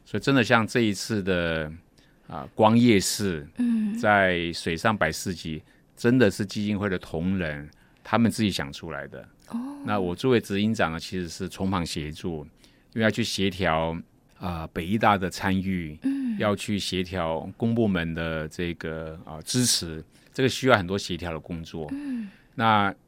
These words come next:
Speaker 1: 在地方上推动这些事情呢，其实还是基金会的伙伴，还有社区的很多朋友，比如说，啊，这个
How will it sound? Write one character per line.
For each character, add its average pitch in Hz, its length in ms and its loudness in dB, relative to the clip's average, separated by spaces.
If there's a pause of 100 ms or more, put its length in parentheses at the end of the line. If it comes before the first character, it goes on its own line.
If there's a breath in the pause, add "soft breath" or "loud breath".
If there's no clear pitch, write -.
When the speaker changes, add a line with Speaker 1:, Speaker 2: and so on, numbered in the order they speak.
(480)
Speaker 1:
在 120 140 2
地 131 160 2
方 127 160 12
上 113 400 6
推 131 240 6
动 120 140 4
这 113 100 2
些 110 100 2
事 110 160 -4
情 87 160 -6
呢， 85 100 -6
其 98 140 -6
实 98 100 -2
还 85 160 -6
是 98 120 -6
基 95 240 -4
金 95 100 -2
会 95 140 -4
的 87 80 -6
伙 76 240 -8
伴， 85 240 -4
还 82 140 -4
有 87 120 -4
社 - 220 -4
区 - 220 -8
的 90 100 -6
很 82 120 -10
多 95 120 0
朋 90 200 -6
友， 85 120 -6
比 82 160 -12
如 80 80 -10
说， 90 360 -4 (520 loud breath)
啊， 78 180 -10
这 90 280 -6
个 80 420 -8